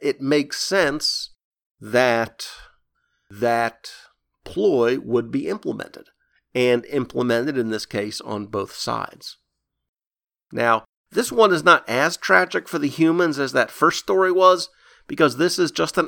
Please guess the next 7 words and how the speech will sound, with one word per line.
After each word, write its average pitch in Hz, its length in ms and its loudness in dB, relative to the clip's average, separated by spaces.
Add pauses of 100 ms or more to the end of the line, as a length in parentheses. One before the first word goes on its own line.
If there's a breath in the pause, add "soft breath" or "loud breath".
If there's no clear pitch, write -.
outpost, 110 640 0
a - 60 -6
colony. 117 680 -6 (320 loud breath)
There 160 160 4
are 196 180 12
humans 208 600 0
elsewhere. 139 680 -6